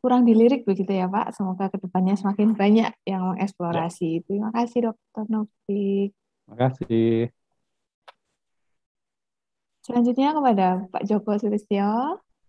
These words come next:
Speaker 1: Terima kasih banyak atas sharing ilmunya, terutama terkait serangga yang mungkin masih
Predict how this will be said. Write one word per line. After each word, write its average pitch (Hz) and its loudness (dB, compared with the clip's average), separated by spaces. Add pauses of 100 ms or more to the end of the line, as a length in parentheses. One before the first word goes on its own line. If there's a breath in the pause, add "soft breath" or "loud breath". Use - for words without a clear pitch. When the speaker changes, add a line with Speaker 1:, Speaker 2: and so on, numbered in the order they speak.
(1080)
Speaker 1:
Terima 214 -2
kasih 214 2
banyak 208 2
atas 202 -6
sharing 214 2
ilmunya, 226 2
terutama 214 -2
terkait 214 -6
serangga 202 0
yang 202 -2
mungkin 208 -4 (480)
masih 240 -2